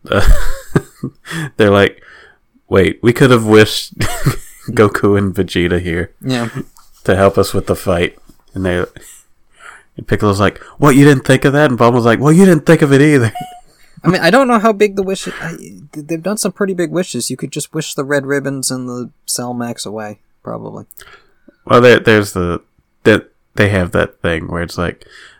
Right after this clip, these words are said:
Speaker 1: I guess you could just wish that Red Ribbon was gone, but it's like, "Oh, your pride won't allow that, will it?"
Speaker 2: Mm.
Speaker 1: <laughs> They use that excuse,
Speaker 2: Yeah.
Speaker 1: which is a, a terrible <laughs> excuse.
Speaker 2: Yeah,
Speaker 1: but
Speaker 2: it's like, well, you could fix the problem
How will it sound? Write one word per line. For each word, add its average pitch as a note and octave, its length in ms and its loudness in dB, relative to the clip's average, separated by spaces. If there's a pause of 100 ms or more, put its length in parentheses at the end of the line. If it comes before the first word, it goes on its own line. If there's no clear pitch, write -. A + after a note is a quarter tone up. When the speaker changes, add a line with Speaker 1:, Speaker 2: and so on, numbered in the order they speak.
Speaker 1:
I C3 140 2
guess D#3 200 2
you C3+ 120 4
could A2 260 2
just F#2 500 -4
wish F#2 320 -6
that F2 320 -6 (100)
Red F2+ 260 -6
Ribbon F2 280 -6
was E2+ 140 -10
gone, E2+ 460 -6
but D#2+ 260 -12
it's - 240 -18
like, E2+ 260 -8 (280)
"Oh, G2+ 100 4
your G2+ 160 4
pride G2 320 2
won't F2 180 -2
allow E2+ 280 -2
that, E2 260 -6
will E2 240 -6
it?" - 200 -10
Speaker 2:
Mm. - 760 -10
Speaker 1:
<laughs> - 40 -20 (640)
They A#2+ 120 8
use A#2+ 140 6
that G#2 200 4
excuse, F#2+ 640 -4 (140)
Speaker 2:
Yeah. A2 240 -12 (240)
Speaker 1:
which A#2 180 0
is A2 100 2
a, A2 100 2 (140)
a A#2 80 2
terrible G#2 480 4
<laughs> - 0 -
excuse. D3+ 720 -2
Speaker 2:
Yeah, C3+ 220 2
Speaker 1:
but G2+ 200 -2
Speaker 2:
it's B2+ 200 -14
like, A#2+ 240 -12 (400)
well, D3+ 160 -2
you C#3 100 0
could E3+ 220 -2
fix D3 240 0
the - 140 -10
problem A#2 560 0